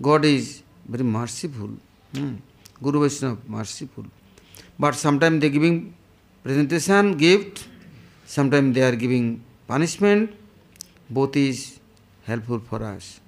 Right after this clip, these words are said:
Why they doing like the punishment? This is, uh,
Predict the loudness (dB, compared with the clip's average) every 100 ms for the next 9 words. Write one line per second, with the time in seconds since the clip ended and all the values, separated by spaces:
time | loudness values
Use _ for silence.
0 | _ _ _ -4 -2 0 -2 0 0 2
1 | 2 2 0 -10 _ _ _ -16 -6 -6
2 | -4 -4 -4 -6 -8 -10 -12 _ _ _
3 | -20 -10 -8 -6 -8 -10 -16 _ _ _
4 | _ _ _ -10 -8